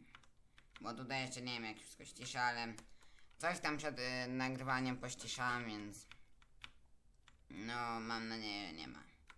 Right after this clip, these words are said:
Wow, jakby coś nie wyszło. Ale sobie przecież... Hmm.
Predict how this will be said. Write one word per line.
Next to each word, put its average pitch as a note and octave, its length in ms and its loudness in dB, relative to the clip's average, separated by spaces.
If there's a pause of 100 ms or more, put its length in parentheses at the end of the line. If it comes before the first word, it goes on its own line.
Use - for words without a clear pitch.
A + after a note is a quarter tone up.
(680)
Wow, F#2 320 -2 (440)
jakby C#2+ 300 -10
coś A2+ 200 -6
nie A#2+ 160 -2
wyszło. A2+ 340 -4 (1600)
Ale B2+ 320 -4
sobie - 340 -6
przecież... - 400 -8 (1200)
Hmm. G#2+ 320 -4